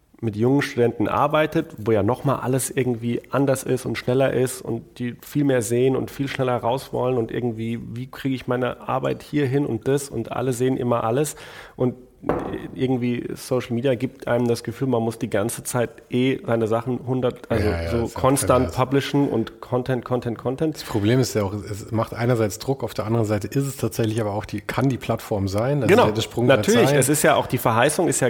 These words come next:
Speaker 1: also dem Ganzen eingeschrieben, aber ich sag denen immer so, ey, ihr, ihr, also begreift dieses Studium als Chance, das nicht zu müssen.
Speaker 2: Mhm.
Speaker 1: So, und das ist es auch und das, glaub ich, fast wichtiger denn je in unserem Bereich zu sagen, so,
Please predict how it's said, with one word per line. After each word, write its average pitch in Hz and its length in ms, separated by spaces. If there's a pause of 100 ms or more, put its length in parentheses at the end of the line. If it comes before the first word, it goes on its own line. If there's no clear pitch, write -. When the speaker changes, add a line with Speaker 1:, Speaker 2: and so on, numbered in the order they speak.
Speaker 1:
also 110 220
dem 117 180
Ganzen 113 280
eingeschrieben, 123 540 (460)
aber 117 240
ich 123 100
sag 123 180
denen 151 140
immer 120 200
so, 113 100
ey, 117 180
ihr, - 480
ihr, 55 180 (200)
also 107 260 (640)
begreift 120 520
dieses 117 140
Studium 151 300
als 117 180
Chance, 131 380
das 104 120
nicht 135 220
zu - 80
müssen. 135 480
Speaker 2:
Mhm. 101 420 (220)
Speaker 1:
So, - 140
und 101 180
das 123 140
ist 151 140
es 143 120
auch 98 280
und 107 80
das, 107 160
glaub 127 160
ich, 123 100
fast 127 240
wichtiger 135 320
denn 117 180
je 143 380 (500)
in 120 160
unserem 127 300
Bereich 107 400
zu - 100
sagen, 113 300
so, 113 300